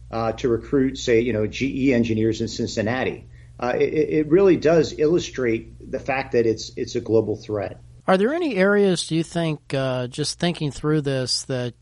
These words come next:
Speaker 2: that you would feel that are more vulnerable, or is this the kind of, of, uh, phenomena that,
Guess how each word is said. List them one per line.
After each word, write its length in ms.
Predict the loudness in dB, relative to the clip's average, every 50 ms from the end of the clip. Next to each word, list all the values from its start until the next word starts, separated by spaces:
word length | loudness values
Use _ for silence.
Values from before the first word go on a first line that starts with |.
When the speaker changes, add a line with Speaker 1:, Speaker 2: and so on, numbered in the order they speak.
| -18 -10 -6
Speaker 2:
that 340 | -4 -4 -4 -4 -4 -2
you 100 | 0 0
would 160 | 2 0 0 -2
feel 360 | -2 -2 0 0 0 0 0
that 160 | 0 -2 0
are 320 | 0 0 0 0 -2 -4 -6 -6
more 300 | -4 0 2 4 4 4
vulnerable, 680 | 2 2 2 2 4 2 2 2 2 2 2 2 0 -2
or 320 | -2 -2 0 0 0 -2
is 320 | -2 -4 -4 -4 -2 -2 -2
this 220 | -2 -2 -2 -2
the 100 | -4 -6
kind 400 | -6 -4 -4 -2 0 0 0 0
of, 320 | 0 0 0 0 -2 -6 -10 -20 -20 -20 -20 -20 -20 -20 -20 -20 -20 -20 -14 -8
of, 680 | -4 -2 -2 -2 -2 -2 -2 -4 -6 -8 -10 -12 -8 -6
uh, 240 | -4 -4 -4 -4 -4
phenomena 880 | -4 -2 -2 0 0 2 2 2 2 2 2 0 0 0 0 -2 -2 -2
that, 300 | -2 -2 -2 -2 -4 -6